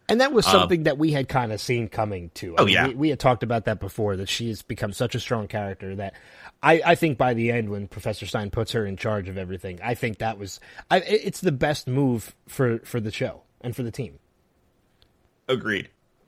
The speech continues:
Speaker 2: Now, I think the other stuff that was really important, as I mentioned, this is kind of Nate's big episode. And seeing him interact with his grandfather, who's very reluctant to even kind of look at him,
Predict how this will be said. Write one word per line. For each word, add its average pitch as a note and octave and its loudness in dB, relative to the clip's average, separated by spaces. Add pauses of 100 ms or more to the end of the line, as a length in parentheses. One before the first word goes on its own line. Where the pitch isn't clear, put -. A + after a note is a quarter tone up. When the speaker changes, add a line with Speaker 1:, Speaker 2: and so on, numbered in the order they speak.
(440)
Speaker 2:
Now, C3 2
I D3 2
think F3+ -2
the C#3 0
other F3 2
stuff A#2 0
that G2+ 0
was G#2 -2
really G#2 2
important, F#2+ 0
as F#2 -2
I G2+ 0
mentioned, G2+ -2
this B2+ -6
is C3+ -4
kind E3+ 4
of F#2+ 4
Nate's G2+ 2
big G2+ 0
episode. - -6 (720)
And G#2+ 6 (300)
seeing F3 0
him C#3 0
interact A2 4
with G#2+ -2
his G2 -4
grandfather, F#2 2
who's F2 -8
very G#2+ 8
reluctant G2+ 0
to - -10
even C3 0
kind D#3 0
of F2+ -2
look F#2+ 0
at - -14
him, - -12